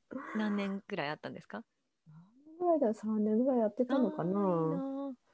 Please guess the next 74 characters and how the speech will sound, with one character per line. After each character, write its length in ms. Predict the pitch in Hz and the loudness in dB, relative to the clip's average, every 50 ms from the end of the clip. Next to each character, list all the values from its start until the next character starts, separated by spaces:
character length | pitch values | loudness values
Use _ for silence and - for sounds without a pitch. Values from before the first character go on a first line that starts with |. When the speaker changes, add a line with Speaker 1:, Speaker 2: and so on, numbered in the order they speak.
| - _ _ _ _ _ _ - 202 | -20 _ _ _ _ _ _ -10 -6
Speaker 2:
う 40 | 202 | 0
ん。 40 | 202 | 2
Speaker 1:
そ 240 | 208 202 202 190 | 4 4 4 4
う、 60 | 190 190 | 2 2
結 180 | - 233 233 233 - | 0 -2 -4 -4 -8
構、 480 | - - 175 165 165 160 156 - - - | -2 2 4 6 6 6 4 4 2 2
う 40 | 185 | 4
ん、 520 | 190 196 196 190 185 175 175 156 151 151 | 6 8 10 10 10 8 8 4 2 2
い 60 | - 160 | 2 2
ろ 140 | 165 160 | 2 2
ん 20 | 156 | 2
な 80 | 151 - | 2 2
と 120 | 151 147 | 2 6
こ 80 | 135 131 | 6 6
行 100 | 143 139 | 6 6
き 80 | - | 2
ま 160 | 143 143 147 139 | 0 0 0 -2
し 80 | - | -2
た。 200 | - - - - - | -2 -2 -2 -2 -4
Speaker 2:
う 40 | |
ん 40 | 202 | -8
う 580 | 208 196 175 156 180 190 190 185 175 160 147 226 | -8 -6 -8 -6 -4 -4 -4 -4 -4 -6 -6 -2
ん。 140 | 226 220 214 | 0 2 4
Speaker 1:
で、 100 | 220 202 | 6 8
Speaker 2:
あ、 220 | 202 196 196 190 | 8 8 8 8
で 80 | - 247 | 6 6
も 60 | 233 254 | 10 10
Speaker 1:
ね、 120 | 262 226 | 12 12
な 100 | 226 240 | 12 10
ん 20 | |
か、 240 | 233 - 165 170 - - _ _ _ _ _ _ _ _ _ - | 10 10 8 8 8 2 _ _ _ _ _ _ _ _ _ -4
あ、 80 | 175 165 | -4 -2
ご 140 | 160 - | 0 -2
め 60 | 147 147 | -2 -2
ん、 40 | 151 - | 0 2
う 40 | 180 | 2
ん。 120 | 160 139 139 | 2 2 0
Speaker 2:
う 60 | 226 | -2
ん 160 | 196 170 180 | -2 -2 -4
う 20 | 208 | -6
ん。 40 | 208 | -6
い 80 | - 214 | -4 -4
や、 140 | 208 185 175 _ _ _ _ _ _ - | -4 -4 -6 _ _ _ _ _ _ -8
や 60 | 220 220 | -8 -6
っ 20 | - | -2
ぱ 80 | 262 | -2
り 80 | 247 208 | -2 -2
コ 120 | - 254 | -2 -2
ロ 80 | 240 226 | 0 0
ナ 140 | 202 180 165 | 0 -2 -2
で 100 | 160 151 | -4 -4
行 100 | 151 - | -6 -4
け 80 | - | -6
な 140 | 160 156 156 | -6 -6 -6
く 100 | - 165 | -6 -6
な 80 | 156 151 | -8 -8
っ 40 | - | -8
た 80 | - - | -10 -10
感 180 | - 143 139 | -10 -10 -10
じ 80 | - - | -10 -10
で 100 | - 151 | -12 -12
す 60 | - | -14
か？ 180 | - - - 233 _ _ _ _ _ _ - - - - - - | -12 -12 -14 -14 _ _ _ _ _ _ -18 -18 -18 -18 -14 -2
Speaker 1:
そ 180 | - - 208 | 8 12 12
う 40 | 202 | 12
で 80 | 165 165 | 12 10
す 120 | 160 - | 8 6
ね。 280 | 147 151 170 180 180 180 | 6 8 10 10 10 10
も 240 | 190 185 170 165 156 | 8 4 4 2 2
う 40 | 156 | 4
パ 140 | - 160 | 2 2
タ 160 | 160 - 165 160 | 4 8 8 8
リ 140 | 143 139 | 8 6
と 240 | - - - - - | 4 4 4 4 2